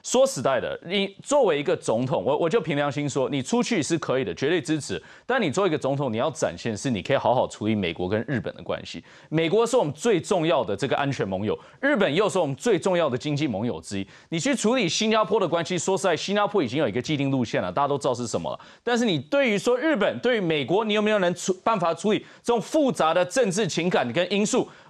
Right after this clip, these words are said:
有没有办法处理大家维护区域安全的一个共同利益？我觉得这个才是全国民众会对你的考验，不是说你今天去新加坡不好，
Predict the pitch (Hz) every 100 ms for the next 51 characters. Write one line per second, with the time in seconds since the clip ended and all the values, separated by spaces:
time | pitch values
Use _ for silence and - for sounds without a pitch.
0 | - 180 220 262 254 208 196 - 226 190
1 | 226 214 220 190 185 196 226 - - 247
2 | 247 208 214 180 151 160 180 202 151 165
3 | 156 - - 165 196 247 320 233 175 170
4 | 175 233 180 - 170 190 180 180 151 156
5 | 208 123 - - 240 240 294 240 156 185
6 | - 160 190 - 262 277 277 311 247 233
7 | 254 226 190 220 220 226 220 240 180 -